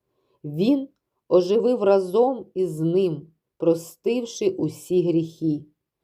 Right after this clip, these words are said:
знищивши рукописання на нас,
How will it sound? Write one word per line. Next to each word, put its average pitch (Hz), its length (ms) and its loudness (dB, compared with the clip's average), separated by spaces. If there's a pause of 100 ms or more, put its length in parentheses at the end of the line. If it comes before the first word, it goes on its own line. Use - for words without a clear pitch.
(240)
знищивши 226 840 0
рукописання 185 1000 -2
на 156 260 -4
нас, 185 540 -4